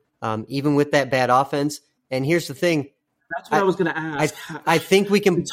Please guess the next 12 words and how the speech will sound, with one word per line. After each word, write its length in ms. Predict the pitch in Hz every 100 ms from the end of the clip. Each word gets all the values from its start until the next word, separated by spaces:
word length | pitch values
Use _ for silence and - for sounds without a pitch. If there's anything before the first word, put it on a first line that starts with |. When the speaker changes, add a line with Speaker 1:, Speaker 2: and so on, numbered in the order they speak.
| -
Speaker 2:
hard 160 | 185 202
to 80 | 202
trust 400 | - 165 165 -
the 80 |
Lions. 480 | 175 185 233 226 135
Speaker 1:
You're, 160 | 175 180
you're 200 | 151 160
right, 220 | 160 170
it 120 | 135
is. 320 | 175 110 - _
Um, 440 | 131 127 120 117 120 _ _
so 500 | - - 147 135 -